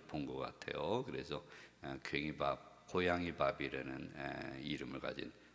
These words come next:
풀입니다. 왜 저걸 보여주냐면,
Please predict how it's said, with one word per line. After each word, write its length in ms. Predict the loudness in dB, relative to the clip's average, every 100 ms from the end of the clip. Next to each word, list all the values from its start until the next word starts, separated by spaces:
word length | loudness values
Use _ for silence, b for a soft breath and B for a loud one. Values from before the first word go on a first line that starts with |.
| -20 -14
풀입니다. 640 | -6 -2 -2 -2 -6 -8 -10 B B -2
왜 500 | 2 4 4 2 0
저걸 320 | 4 4 6
보여주냐면, 840 | 4 2 0 -2 0 2 0 0